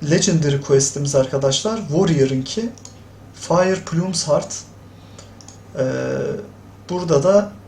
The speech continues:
yedi tane Taunt Minion'ı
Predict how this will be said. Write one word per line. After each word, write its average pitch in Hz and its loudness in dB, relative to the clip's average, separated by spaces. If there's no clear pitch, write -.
yedi 202 2
tane 196 2
Taunt 180 2
Minion'ı 127 -2